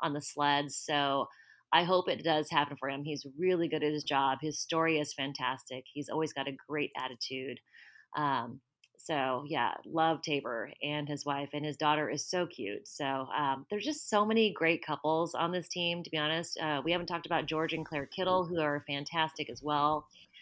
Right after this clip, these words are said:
Um, Kristen and Kyle Juszczyk, she's doing phenomenal with her,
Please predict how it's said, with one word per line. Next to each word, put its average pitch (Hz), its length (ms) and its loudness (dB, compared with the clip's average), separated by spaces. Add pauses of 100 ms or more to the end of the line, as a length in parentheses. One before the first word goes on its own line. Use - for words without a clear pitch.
(380)
Um, 131 480 -2 (680)
Kristen 175 360 2
and 143 140 0
Kyle 143 180 0
Juszczyk, 175 720 2
she's 160 500 0
doing 151 320 -2
phenomenal 147 580 0
with 143 220 -2
her, 135 420 -2